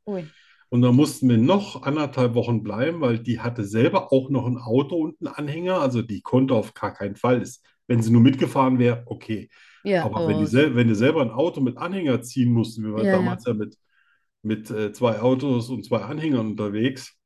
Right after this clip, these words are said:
Speaker 1: Ja.
Speaker 2: dann geht das nicht. Und was
Speaker 1: Ja.
Speaker 2: ich da, äh, für Leute kennengelernt habe im Urlaub, auch meine allererste Freundin und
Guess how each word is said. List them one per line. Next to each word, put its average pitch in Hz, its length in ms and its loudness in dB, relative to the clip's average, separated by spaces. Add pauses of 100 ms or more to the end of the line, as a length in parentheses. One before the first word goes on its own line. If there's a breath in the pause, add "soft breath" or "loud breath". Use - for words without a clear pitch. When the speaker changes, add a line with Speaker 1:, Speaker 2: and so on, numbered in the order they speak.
(100)
Speaker 1:
Ja. 180 200 -6 (280)
Speaker 2:
dann 95 180 -6
geht 101 220 -10
das 104 200 -4
nicht. - 300 -20 (840)
Und 110 240 -4
was 113 180 0
Speaker 1:
Ja. 117 40 0
Speaker 2:
ich - 140 -6
da, 147 880 -2
äh, 120 40 -12
für 120 140 -4
Leute 175 400 -2
kennengelernt 135 680 -4
habe 117 160 -4
im 107 220 -10
Urlaub, 135 400 0
auch - 120 -12
meine 104 260 -8
allererste 113 600 -6
Freundin 127 1040 2
und 113 380 -8